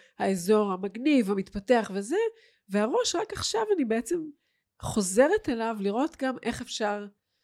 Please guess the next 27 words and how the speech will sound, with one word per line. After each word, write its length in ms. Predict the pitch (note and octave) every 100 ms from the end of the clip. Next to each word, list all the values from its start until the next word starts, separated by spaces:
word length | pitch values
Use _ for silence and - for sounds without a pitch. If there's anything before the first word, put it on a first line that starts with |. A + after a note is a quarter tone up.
| _ - - - -
להיות 260 | G#3+ G#3+
משחקית 460 | A3 - G#3 G#3+ G3+
איתו, 460 | G#3 - D#4+ C4 G#3+
איך 180 | -
אפשר 280 | F#3+ - A#3
לשלב 540 | A#3 - G#3 G3 A#3+ D4+
אותו 240 | F4 G#3+
בתוך 600 | E3+ G3 G#3+ A3 - - - _ _
המופלאות 600 | G3+ F3+ - G#3 B3 C#4+
הזאת 320 | E4+ A3+ G#3 G3+
של 200 | G#3 F3+
ההוויה 360 | F3 F#3 G#3
שלמה 300 | A3+ G#3+ F#3+
שהיא 280 | G3 G#3+ F3
אני. 280 | D#3+ F#3 E3+ _ _ _ _ _ _ _ _ _ _ _
כי 280 | - G#3+ - _ _ _ _ _
כאילו 200 | - D#4+
קצת 240 | - E4
השארתי 440 | E4 - - C4+ E4+
אותו 140 | D4
בתפקיד 460 | F#3+ - G3 C4 B3+
האנכרוניסטי, 1200 | A3+ G3 - - F#3+ G#3+ A3+ - A#3+ A#3 A3+ G3 _ _ -
בתור 300 | G#3+ D4 C#4+
זה 140 | A3+
שביאס 680 | B3 E4+ F3+ F#3 F#3+ - - _ _ _ _ -
את 120 | G3
האירוע. 400 | F3+ F3+ G3 F#3